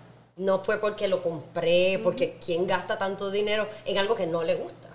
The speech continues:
Speaker 1: Not me. So, realmente no, no es algo que, que disfrute, es algo que aprecio. Aprecio cuando hay, es un buen vino de postre, está muy cool.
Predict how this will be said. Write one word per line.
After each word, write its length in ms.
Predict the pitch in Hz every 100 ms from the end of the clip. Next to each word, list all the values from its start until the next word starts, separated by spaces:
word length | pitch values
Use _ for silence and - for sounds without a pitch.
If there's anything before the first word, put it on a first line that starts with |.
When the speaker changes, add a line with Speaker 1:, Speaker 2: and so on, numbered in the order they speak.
| - - - _ _
Speaker 1:
Not 220 | 151 160
me. 260 | 190 381 - - - - -
So, 460 | - 262 247 240 226
realmente 640 | 233 233 240 269 285 262
no, 240 | 226 202 190
no 300 | 202 202 208
es 360 | 214 220 - -
algo 400 | 208 202 208 208
que, 560 | 196 190 185 180 175 180
que 100 | 190
disfrute, 600 | 208 - 269 311 277 208
es 120 | 185
algo 180 | 202 220
que 80 | 185
aprecio. 440 | - - - - - - -
Aprecio 600 | 151 - 190 208 220 220
cuando 240 | 214 170 151
hay, 120 | 156 -
es 80 | 160
un 140 | 170
buen 220 | 156 156 156
vino 260 | 151 151
de 100 | 147
postre, 580 | 139 196 - 175 180 -
está 240 | 135 -
muy 160 | 143 139
cool. 300 | - 262